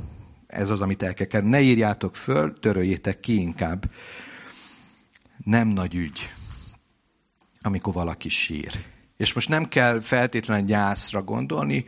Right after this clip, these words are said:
csak sírásra. Nem nagy ügy. Katona dolog. Mással is előfordul. Nincs semmi baj.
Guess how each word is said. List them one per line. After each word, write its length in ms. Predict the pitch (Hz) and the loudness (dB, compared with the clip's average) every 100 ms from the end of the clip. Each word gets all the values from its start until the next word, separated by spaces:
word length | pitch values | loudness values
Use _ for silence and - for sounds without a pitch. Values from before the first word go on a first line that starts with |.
| - - - - | -10 -20 -20 -6
csak 160 | - 98 | -4 -2
sírásra. 1080 | - - 92 85 - - - - - 101 - _ _ _ - - - - - - _ _ _ | -2 -2 -2 -4 -6 -8 -6 -6 -10 -14 -18 _ _ _ -20 -20 -20 -20 -20 -20 _ _ _
Nem 320 | - 104 101 | 0 4 4
nagy 300 | 87 82 78 | 2 -2 -4
ügy. 340 | 87 - - - - - - | -10 -12 -16 -18 -18 -20 -6
Katona 480 | - 107 - 95 85 | 0 2 2 2 0
dolog. 440 | - - 50 - - - - _ - | -2 -4 -6 -8 -12 -16 -18 _ 0
Mással 520 | 104 101 101 - 101 | 4 4 4 2 2
is 200 | 98 - | 2 0
előfordul. 960 | 87 87 80 - - - - - 92 107 - - - | 0 0 -2 -4 -6 -8 -6 -4 -4 -6 -12 -20 -6
Nincs 280 | - 127 135 | 2 4 6
semmi 400 | - 123 113 110 | 6 6 4 0
baj. 460 | 101 104 87 82 | 2 0 0 -4